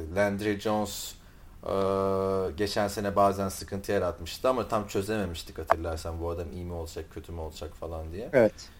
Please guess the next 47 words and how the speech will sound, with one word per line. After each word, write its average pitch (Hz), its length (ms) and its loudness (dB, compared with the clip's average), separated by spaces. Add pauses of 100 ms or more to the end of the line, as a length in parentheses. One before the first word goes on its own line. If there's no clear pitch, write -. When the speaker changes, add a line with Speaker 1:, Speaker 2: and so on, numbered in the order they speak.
Speaker 1:
Zach 107 280 0
Mettenberger 117 640 2
benim 113 180 -2
sevdiğim 113 500 0
oyunculardan 85 720 -4
biri 80 220 -6
biliyorsun. 87 420 -6
Hani 82 120 -6
franchise 95 640 0
Q 98 220 -2
B 104 160 4
olabilecekken 98 840 2
işte 95 420 0 (440)
takım 98 260 -4
çok - 280 -2
kötü 98 200 0
gitti, 95 580 0
Marcus 95 400 -2
Mariota'yı 95 520 2
aldılar 92 460 4
falan 101 360 2
filan. 120 320 0 (260)
Hiçbir - 220 0
yerde 98 140 6
Speaker 2:
Hı 131 40 4
hı. 123 120 4
Speaker 1:
tutunamadı. 110 500 0 (1200)
Buna 123 180 2
böyle 113 220 8
bir 92 80 0
değinelim 95 300 6
dedim. 120 260 4
Var 131 140 12
mı 135 260 6
Mettenberger'la 98 840 6
ilgili 87 200 2
söyleyebileceğim 87 720 2
bir 82 40 -2
şey - 180 2
yani? 87 300 4
Hani 87 80 2
Speaker 2:
Yok 95 80 4
Speaker 1:
oynadı 180 220 12
mı? 220 80 12
Speaker 2:
ama 226 140 12
Speaker 1:
Güzel 127 220 4
oynayan 85 320 0